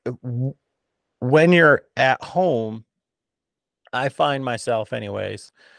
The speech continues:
saying, like, "Okay, well, I've got this many hours." Like,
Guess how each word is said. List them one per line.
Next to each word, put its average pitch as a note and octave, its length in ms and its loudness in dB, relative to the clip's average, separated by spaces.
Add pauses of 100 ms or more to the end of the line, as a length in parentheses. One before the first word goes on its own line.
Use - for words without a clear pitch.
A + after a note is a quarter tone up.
(140)
saying, C3 380 -4
like, G#2 360 -6 (320)
"Okay, C#3 200 0
well, B2 120 0
I've A#2 100 -2
got A2+ 220 -4
this C#3+ 180 -4
many B2+ 200 -6
hours." G#2+ 760 -6 (340)
Like, G#2 320 -6